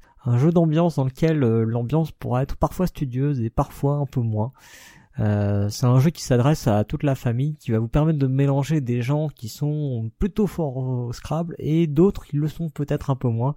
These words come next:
Je vais vous expliquer pourquoi. Le principe du jeu, en fait, vous allez constituer deux équipes qui vont s'affronter. Au milieu de la table, vous allez, vous avez un plateau avec, euh, dix-sept lettres,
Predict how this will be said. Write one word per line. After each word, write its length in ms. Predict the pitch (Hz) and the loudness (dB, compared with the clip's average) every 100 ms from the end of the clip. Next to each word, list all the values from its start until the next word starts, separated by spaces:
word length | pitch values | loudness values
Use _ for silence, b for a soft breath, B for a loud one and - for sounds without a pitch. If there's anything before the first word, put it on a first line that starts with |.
| B | B
Je 100 | 123 | 0
vais 40 | |
vous 160 | 147 131 | 2 2
expliquer 320 | 147 - - | -2 -6 -6
pourquoi. 460 | 147 117 - - 107 B B B B B - | -4 -8 -8 -10 -10 B B B B B -2
Le 500 | 123 131 127 127 127 | 2 4 6 4 4
principe 320 | 180 190 180 | 2 2 -2
du 120 | 143 | -2
jeu, 140 | 139 175 | -2 -4
en 80 | 147 | -4
fait, 240 | 160 147 | -4 -4
vous 80 | 117 | -4
allez 100 | 120 | -4
constituer 440 | 143 - 160 160 | -4 -4 0 0
deux 260 | 131 143 120 | 4 2 2
équipes 380 | - 151 - - | -4 -10 -12 -20
qui 80 | - | -10
vont 100 | 139 | -8
s'affronter. 580 | 143 147 - 104 - 117 _ _ _ _ _ 143 | -4 -4 -4 -10 -10 -14 _ _ _ _ _ -2
Au 60 | |
milieu 140 | 135 139 | 2 4
de 60 | |
la 100 | 127 | 4
table, 280 | - 147 147 | 4 0 0
vous 140 | 110 | 0
allez, 300 | 113 117 117 | 2 2 2
vous 140 | 113 120 | 0 0
avez 120 | 135 | 0
un 100 | 139 | -2
plateau 380 | 120 104 139 135 | 0 0 0 0
avec, 400 | 113 120 127 101 | 2 0 0 -2
euh, 240 | 98 98 | -2 -2
dix-sept 480 | 104 156 - 131 - | -4 -6 0 -2 0
lettres, 420 | 98 117 - 92 | -4 -4 -4 -6